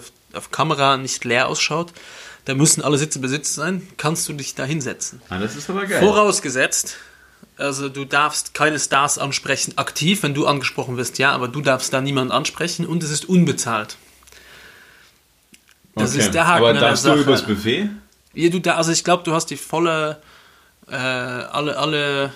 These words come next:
Speaker 1: also du darfst wahrscheinlich nicht auf die Aftershow-Party danach, ja, aber du darfst wahrscheinlich alles, was angeboten wird, im Rahmen der Veranstaltung, in der du sitzt.
Speaker 2: Das find ich aber nice.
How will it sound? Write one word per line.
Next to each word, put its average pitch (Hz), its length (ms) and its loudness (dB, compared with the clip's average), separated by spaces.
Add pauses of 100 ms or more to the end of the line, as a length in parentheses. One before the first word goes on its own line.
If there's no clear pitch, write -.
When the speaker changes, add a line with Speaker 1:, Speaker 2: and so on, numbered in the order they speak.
(140)
Speaker 1:
also 127 140 -2
du 139 40 4
darfst 135 140 2
wahrscheinlich 139 220 0
nicht 156 140 0
auf 120 60 -6
die - 100 0
Aftershow-Party 139 840 0
danach, 127 400 -4
ja, 131 180 -6
aber 135 120 -8
du 139 80 -8
darfst 135 280 2
wahrscheinlich 139 500 -4
alles, 143 260 -2
was 135 140 0
angeboten 143 640 -2
wird, 175 220 0 (380)
im 139 140 -4
Rahmen 139 440 2
der 131 160 -2
Veranstaltung, 131 760 -4
in 123 100 -6
der 127 120 -4
du 123 100 -6
sitzt. - 520 -4
Speaker 2:
Das - 100 -14
find 139 100 -2
ich 143 80 0
aber 156 160 2
nice. - 460 -4